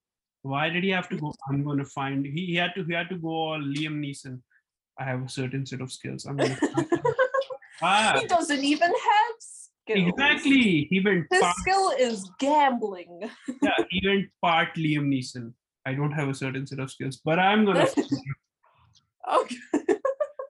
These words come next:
Speaker 1: Because I
Speaker 2: I
Speaker 1: have
Speaker 2: don't know
Speaker 1: pink hair
Speaker 2: how,
Speaker 1: now.
Speaker 2: but I will. <laughs>
Speaker 1: Because I have pink hair now, and apparently that helps somehow.
Speaker 2: Oh my God! Like,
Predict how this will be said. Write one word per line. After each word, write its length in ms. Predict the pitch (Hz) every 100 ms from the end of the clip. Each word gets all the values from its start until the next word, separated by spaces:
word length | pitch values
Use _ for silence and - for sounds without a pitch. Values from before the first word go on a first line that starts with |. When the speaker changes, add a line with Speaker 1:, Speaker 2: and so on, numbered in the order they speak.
| _ _ _ _ _ _ _ _ _
Speaker 1:
Because 300 | 175 240 254
I 60 | 233
Speaker 2:
I 40 |
Speaker 1:
have 140 | 220 226
Speaker 2:
don't 100 | 254
know 80 | 262
Speaker 1:
pink 100 | 277
hair 300 | 240 208 180
Speaker 2:
how, 60 | -
Speaker 1:
now. 260 | 139 131 131
Speaker 2:
but 100 | 208
I 160 | 202 202
will. 480 | 202 175 170 247 _ 294
<laughs> 80 | 285 277
Speaker 1:
Because 240 | 311 - 262 233
I 160 | 214
have 120 | 208 -
pink 220 | 196 208
hair 160 | 190 175
now, 160 | 160
and 100 | 180
apparently 460 | 175 170 170 185 190
that 160 | 170 143
helps 260 | 151 156 151
somehow. 480 | 151 139 135 135 135 _ _ _ _ _ _ _ _ _ 302 _
Speaker 2:
Oh 220 | 247 240 233 214
my 100 | 202 202
God! 580 | 214 202 214 220 180 - _
Like, 260 | 262 262